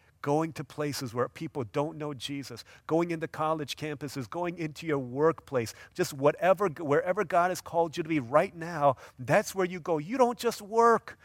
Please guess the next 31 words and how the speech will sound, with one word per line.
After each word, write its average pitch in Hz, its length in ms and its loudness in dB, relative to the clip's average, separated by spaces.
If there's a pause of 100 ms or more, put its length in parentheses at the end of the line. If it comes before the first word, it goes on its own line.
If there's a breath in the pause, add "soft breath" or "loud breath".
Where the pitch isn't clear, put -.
(160 loud breath)
so - 160 0
that 208 180 2
you 220 80 -4
make 214 200 4
money. 220 360 8
You 190 180 -6
work 220 480 12
to 214 80 0
live 208 180 2
out 202 140 12
the 190 80 -2
Great 196 260 4
Commission. 196 520 0 (160 loud breath)
You 202 100 -2
don't 226 180 6
just 226 200 2
go 220 120 8
to 202 100 6
school 254 500 4
so 208 140 2
that 202 200 2
you 220 80 -4
can 202 160 4
get 208 260 8
into 240 280 6
college, 190 380 10
so 196 140 6
that 196 200 4
you 208 80 -8
can 196 200 2
work, 254 300 12